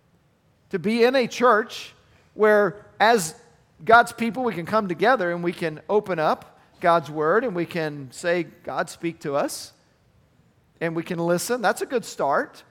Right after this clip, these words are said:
That's not all there is to it, but it's a good start. And I would encourage you, as you are coming to church, do everything you can to prepare your heart to hear from God.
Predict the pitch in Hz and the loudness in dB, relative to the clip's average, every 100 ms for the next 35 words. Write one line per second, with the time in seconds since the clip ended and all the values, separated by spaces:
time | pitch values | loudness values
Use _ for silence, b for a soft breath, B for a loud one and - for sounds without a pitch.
0 | _ 220 220 214 156 147 180 190 143 160 | _ -6 -2 -2 0 0 0 -2 -4 -6
1 | 160 165 135 151 156 - 151 202 185 185 | -8 -8 -12 -12 -12 -8 -2 0 0 -4
2 | - _ _ _ _ _ _ _ - 185 | -14 _ _ _ _ _ _ _ -2 4
3 | 208 269 208 151 208 240 247 190 202 180 | 4 4 -2 -4 -4 -4 -4 -4 2 4
4 | 214 202 190 214 185 190 - 220 240 262 | 4 2 0 4 6 6 4 0 0 0
5 | 277 262 b b b - 240 262 262 - | -2 -6 b b b -6 -2 0 -2 -4
6 | _ - 220 269 285 - - - _ _ | _ -2 2 2 0 -12 -18 -20 _ _
7 | _ _ _ _ - 254 220 226 269 247 | _ _ _ _ -6 0 2 2 0 -4
8 | 233 196 - 165 220 196 165 147 170 180 | -6 -6 -6 -4 -4 -6 -12 -10 -4 -4
9 | 175 139 147 175 - 151 156 175 196 170 | -2 -4 -4 -4 -8 -12 -10 -12 -14 -10
10 | 185 - - | -6 -6 -8